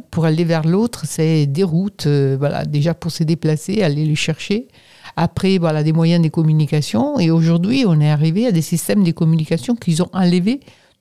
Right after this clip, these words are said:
toute qualité à l'échange. Donc, on parle par, euh, S M S, on parle.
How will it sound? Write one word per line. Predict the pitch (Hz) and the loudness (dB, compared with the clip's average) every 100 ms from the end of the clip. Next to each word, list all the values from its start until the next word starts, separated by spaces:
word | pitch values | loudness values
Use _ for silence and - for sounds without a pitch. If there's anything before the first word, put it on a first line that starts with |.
| _ | _
toute | - 320 - - _ _ | -2 -2 -6 -20 _ _
qualité | - 214 208 208 254 | -2 0 2 0 -2
à | 254 | 0
l'échange. | 202 - 254 208 151 - _ _ _ _ _ - | 0 0 2 2 0 -6 _ _ _ _ _ -4
Donc, | 175 170 151 | -2 0 0
on | 143 | 0
parle | 170 170 160 151 147 147 147 - | 0 0 2 2 2 2 0 0
par, | 147 151 143 | 0 0 2
euh, | 143 135 135 | 0 0 0
S | 156 - 160 | -2 -2 0
M | 151 | 0
S, | 175 202 214 208 - | 0 0 0 -2 -2
on | 151 151 | -2 -2
parle. | 143 156 156 | -4 -4 -4